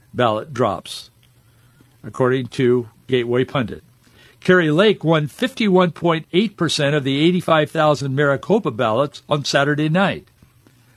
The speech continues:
On Sunday, Kari Lake won fifty-four percent of the ninety-seven thousand Maricopa ballots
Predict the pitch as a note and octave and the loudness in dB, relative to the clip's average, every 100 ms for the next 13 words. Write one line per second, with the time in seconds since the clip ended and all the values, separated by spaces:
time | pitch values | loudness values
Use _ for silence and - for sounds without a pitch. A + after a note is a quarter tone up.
0 | _ _ _ _ - C#3+ D3 - A#3+ B3+ | _ _ _ _ -2 -2 0 2 2 4
1 | D#3 C#3 - F3+ _ _ _ _ - F3 | 2 0 -2 -6 _ _ _ _ 0 2
2 | D#3 D3 C#3+ D#3 D3 D#3+ D3+ A#2+ F#3+ - | 4 2 0 -2 0 0 0 0 0 0
3 | D#3+ - A3+ A#3+ D3+ C3 C#3+ A2 - _ | -4 0 0 0 -2 -2 -2 -4 -6 _
4 | _ _ - C#3 C#3+ D3 F3 F3 D3 G3+ | _ _ -2 0 2 2 2 0 0 2
5 | A3 F3 A2 C#3 A2+ A2+ G#2 G2 - _ | 2 0 -2 0 0 -2 -6 -12 -16 _
6 | _ _ _ _ - C3+ - - B2 A2+ | _ _ _ _ -4 -2 0 0 -2 -2
7 | G#2 G2+ G#2+ B2 - - | -2 -2 -2 -6 -12 -16